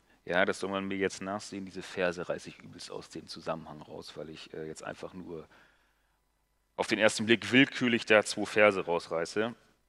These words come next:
Ähm, es geht um die Verse vier und fünf. Ähm, und dort heißt es, „Suche dein Glück beim Herrn. Er wird dir jeden Wunsch erfüllen.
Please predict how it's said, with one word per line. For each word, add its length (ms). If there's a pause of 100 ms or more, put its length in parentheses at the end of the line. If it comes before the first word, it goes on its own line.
(460)
Ähm, 520 (180)
es 100
geht 140
um 80
die 100
Verse 540
vier 380
und 160
fünf. 420 (1600)
Ähm, 460 (1000)
und 80
dort 160
heißt 280
es, 280 (1040)
„Suche 340
dein 200
Glück 180
beim 180
Herrn. 360 (880)
Er 180
wird 160
dir 100
jeden 380
Wunsch 240
erfüllen. 500